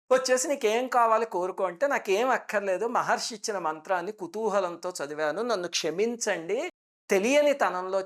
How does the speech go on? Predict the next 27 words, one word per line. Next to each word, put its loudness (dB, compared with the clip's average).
చేశాను, -4
మీరు 0
వెళ్ళిపోండి" -2
అని -12
చెప్పింది. -12
ఇదిగో 2
దానికి -2
సాక్ష్యం -6
ఇక్కడ -12
చూపిస్తున్న -8
శ్లోకాలు. -2
అప్పుడు -2
సూర్య 2
భగవానుడు, 0
"నేను 4
నీకు 2
ఒక 0
పుత్రుణ్ణి 0
ఇస్తాను" -4
అన్నాడు. -16
అనేసరికి, 2
"నాకు 4
పుత్రుణ్ణి 0
ఇవ్వడం 2
ఏమిటి, -4
నేను 0
కన్యని, -2